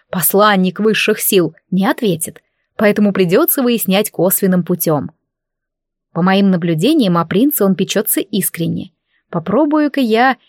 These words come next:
Эрнигора немного спровоцировать на откровенность. «Странно, что не ожидал», протянула я, сделав вид,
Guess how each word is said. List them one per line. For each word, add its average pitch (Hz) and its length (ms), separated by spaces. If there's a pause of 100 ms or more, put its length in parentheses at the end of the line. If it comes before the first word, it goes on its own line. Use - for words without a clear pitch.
(120)
Эрнигора 226 640
немного 240 420
спровоцировать 233 720
на 202 100
откровенность. 190 880 (1300)
«Странно, 320 600
что - 240
не 262 180
ожидал», 208 800 (140)
протянула 196 480
я, 214 300
сделав 185 420
вид, 254 200